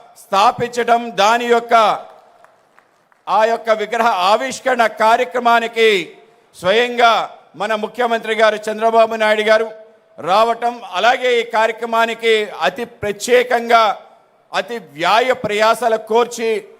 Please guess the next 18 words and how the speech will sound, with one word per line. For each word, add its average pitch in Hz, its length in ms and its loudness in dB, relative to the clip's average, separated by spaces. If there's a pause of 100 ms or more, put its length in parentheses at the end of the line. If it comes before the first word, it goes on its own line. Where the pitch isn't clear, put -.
(160)
ముఖ్యంగా 233 760 0 (500)
ఎక్కడైతే 233 720 -2
అటల్ 233 300 0
బిహారీ 220 420 0
వాజ్పేయి 220 560 0
గారు 220 380 0 (260)
జన్మించారో 240 1000 0 (120)
అటువంటి 233 580 -2
పుణ్యభూమి 233 800 -2
నుంచి 220 500 0 (540)
ఈ 247 220 -2
కార్యక్రమం 226 680 0
కోసం 226 520 -2 (340)
విచ్చేయటమే 233 680 0
కాకుండా, 226 520 2 (240)
ఆయన 226 300 2
పోటీ 247 580 0
చేసిన 240 440 0